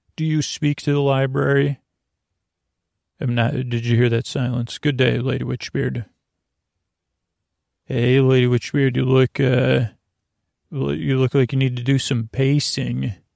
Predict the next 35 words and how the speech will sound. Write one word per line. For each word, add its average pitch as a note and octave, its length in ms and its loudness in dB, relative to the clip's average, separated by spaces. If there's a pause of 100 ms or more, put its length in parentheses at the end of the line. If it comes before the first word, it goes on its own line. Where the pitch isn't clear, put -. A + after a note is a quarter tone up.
(120)
You're B2+ 140 -2
pacing. C#3 760 0
I C#3+ 40 -2
mean, C3 260 0
you're, C3 300 -2
you're C3+ 180 -4
pacing. C3 540 0
You B2 100 -4
look C3 180 0
like C3 220 0
you B2+ 60 -2
need B2+ 280 -2
to. B2+ 200 -4
That's B2+ 260 -2
a - 40 -16
good C#3+ 360 -4
way C3+ 340 0
to B2 100 -2
deal C3 280 2
with A#2+ 120 0
things. B2+ 680 -6 (1400)
So C3+ 360 0
what's C3+ 300 0
going C#3 280 0
on? C3 400 4
Uh, C3 680 0
eh, C#3+ 220 0
or C3 220 0
should C3 220 -4
I B2+ 200 2
tr-, C#3 240 -4
try C3 260 0
to, B2+ 240 -2
okay. C3 540 0
So C#3 760 0